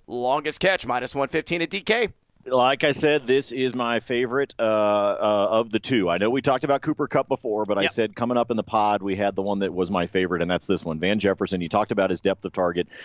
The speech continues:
Speaker 2: And look, at, Brad, there's a lot of pressure on Matt Stafford in this game tonight. Um, in addition to the fact that it is a primetime game, right? Everybody always wants to get up for the primetime games. But look, the, the, the Rams traded for him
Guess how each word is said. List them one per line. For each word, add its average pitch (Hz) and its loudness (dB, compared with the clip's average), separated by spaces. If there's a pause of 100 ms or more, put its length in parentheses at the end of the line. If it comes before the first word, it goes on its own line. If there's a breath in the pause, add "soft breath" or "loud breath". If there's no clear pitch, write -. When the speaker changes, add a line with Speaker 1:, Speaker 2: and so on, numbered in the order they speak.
(140 loud breath)
Speaker 2:
And 110 0
look, 147 2
at, 127 -2 (300 loud breath)
Brad, 208 2
there's 262 0
a - 0
lot 170 0
of - -10
pressure 143 -4
on 113 0
Matt 120 0
Stafford 113 -2
in 90 -8
this 90 -8
game 90 -8
tonight. 76 -12
Um, 98 0
in 117 0
addition 147 0
to 139 2
the 123 -8
fact 117 -2
that 101 0
it 98 -2
is 95 0
a - -14
primetime 92 -4
game, 76 -10
right? 82 -2
Everybody 87 -2
always 85 -2
wants 87 -6
to 87 -8
get 82 0
up 87 -2
for - -4
the 73 -8
primetime 95 -2
games. 78 -6
But 104 0 (340 loud breath)
look, 143 0
the, 104 -4
the, 110 0
the 107 0
Rams 180 0
traded 180 0
for 113 -4
him 90 -4